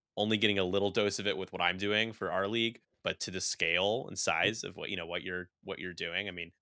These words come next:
and it's free, everyone, it's free to play, which is awesome, I'm, you know, it, it sh-, I'm not saying it should be pay to play to, to, to enter, but yeah, like, yeah,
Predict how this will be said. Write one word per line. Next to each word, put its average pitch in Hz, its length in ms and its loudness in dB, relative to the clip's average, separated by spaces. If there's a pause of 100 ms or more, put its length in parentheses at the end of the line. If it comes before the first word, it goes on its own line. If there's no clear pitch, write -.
(360)
and 117 100 6
it's 135 140 4
free, 165 280 4
everyone, 127 360 4
it's 113 120 -4
free 160 160 -2
to 151 60 -8
play, 151 260 4
which 113 160 0
is 180 80 -4
awesome, 240 360 2
I'm, 98 200 -4
you 113 80 -2
know, 113 140 4
it, 117 220 2
it 135 100 0
sh-, - 160 -2 (120)
I'm 131 100 -2
not 156 160 4
saying 160 180 2
it 147 80 4
should 120 300 0
be 92 280 0
pay 92 240 2
to 90 80 -4
play 85 460 -2 (240)
to, 82 240 0
to, 87 200 -6
to - 200 -6
enter, 90 320 -4
but 85 220 -2 (280)
yeah, 107 260 6
like, 117 320 4
yeah, 101 320 6